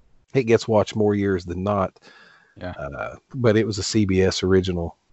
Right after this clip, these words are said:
Speaker 1: movie. Bo Duke is kind of a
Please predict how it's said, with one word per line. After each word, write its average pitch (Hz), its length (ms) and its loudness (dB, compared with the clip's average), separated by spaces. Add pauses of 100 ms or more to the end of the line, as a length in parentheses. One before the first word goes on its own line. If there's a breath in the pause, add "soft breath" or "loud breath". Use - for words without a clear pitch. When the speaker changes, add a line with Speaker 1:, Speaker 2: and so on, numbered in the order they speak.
(120)
Speaker 1:
movie. 95 500 0 (560 soft breath)
Bo 170 240 8
Duke 185 260 8
is 131 100 2
kind 143 280 4
of 113 120 2
a 87 300 2